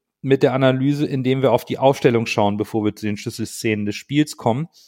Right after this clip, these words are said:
Und Tim Walter hat mich zumindest sehr überrascht. Wagnumann auf die Bank, puh, warum? Hab ich nicht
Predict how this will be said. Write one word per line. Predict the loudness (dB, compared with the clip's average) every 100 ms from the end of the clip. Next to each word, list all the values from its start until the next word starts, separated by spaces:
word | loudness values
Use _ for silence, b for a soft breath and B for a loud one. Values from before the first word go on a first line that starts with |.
| b
Und | 0 2
Tim | 2 4
Walter | 2 4
hat | 2 0 -2
mich | -2 -2
zumindest | -2 0 0 0 2
sehr | 4
überrascht. | 6 4 2 -6 -14 _ _ _ _ _ _
Wagnumann | 2 2 4 2 2
auf | 0
die | -2 0
Bank, | 2 2 -2 -12 -16
puh, | -8 -2 -2 -4 -8 _ _ _ _ _ _ -4
warum? | 0 2 2 0 -4 -12
Hab | -10 -6
ich | -4
nicht | -4 -6